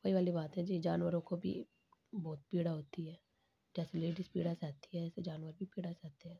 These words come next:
देख लो एक मतलब कि माँ अपने बच्चे को कैसे प्यार कर रही है, है ना। बाकी छोटा सा आ गया था काटड़ू, हम लोग भी ठीक है भाई, हो गया, डिलीवरी तो सही से होगी ना अगली की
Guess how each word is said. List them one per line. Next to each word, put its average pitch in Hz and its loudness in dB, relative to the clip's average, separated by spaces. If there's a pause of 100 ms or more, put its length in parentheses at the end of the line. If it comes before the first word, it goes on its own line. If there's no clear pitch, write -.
देख 185 -6
लो 180 -4 (1080)
एक 175 -2 (400)
मतलब 185 -2
कि 180 2 (120)
माँ 170 2
अपने 175 0
बच्चे 170 -2
को 160 -2
कैसे 165 -6
प्यार 165 -6
कर 180 0
रही 175 0
है, 165 -8 (580)
है 190 2
ना। 190 4 (1900)
बाकी 190 -4
छोटा - -2
सा 175 0
आ 170 2
गया 175 2
था 175 -2
काटड़ू, 180 -2 (1080)
हम 185 0
लोग 185 2
भी 175 0
ठीक 220 2
है 160 4
भाई, 165 2
हो 165 2
गया, 170 -4
डिलीवरी 185 4
तो 180 0
सही 180 0
से - -2
होगी 165 -2
ना 170 -4
अगली 170 -2
की 190 -4